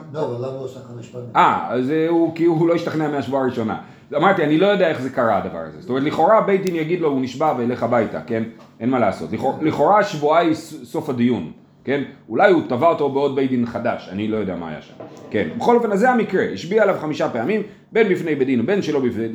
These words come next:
Speaker 2: בית דין, וכפר עליו, חייב על כל אחת ואחת. ואמר רבי שמעון, אז עכשיו לכאורה...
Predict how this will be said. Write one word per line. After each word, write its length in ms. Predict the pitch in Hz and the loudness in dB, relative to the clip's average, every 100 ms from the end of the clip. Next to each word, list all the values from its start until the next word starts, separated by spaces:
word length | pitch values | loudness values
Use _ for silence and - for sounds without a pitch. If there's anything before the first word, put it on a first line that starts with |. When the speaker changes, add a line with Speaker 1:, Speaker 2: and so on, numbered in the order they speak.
| 107 | -6
Speaker 2:
בית 140 | 98 92 | -4 0
דין, 220 | 170 220 - - - 110 | 2 0 -4 -16 -16 -2
וכפר 420 | 139 - 120 117 | -2 -2 -2 2
עליו, 380 | 127 151 220 233 | 2 4 2 2
חייב 320 | - 180 226 | 0 2 2
על 60 | 185 175 | 2 2
כל 180 | 190 | 0
אחת 180 | 165 156 135 | 0 -2 0
ואחת. 320 | 117 - 71 - - - | -2 -2 -10 -14 -20 -8
ואמר 240 | 127 180 | 0 2
רבי 140 | 147 113 | 2 0
שמעון, 440 | 101 92 143 160 - - | -2 -2 -2 -4 -10 -6
אז 160 | 110 | -6
עכשיו 240 | 120 190 170 | -2 2 2
לכאורה... 760 | 139 127 131 208 202 151 151 | 2 2 4 6 6 6 2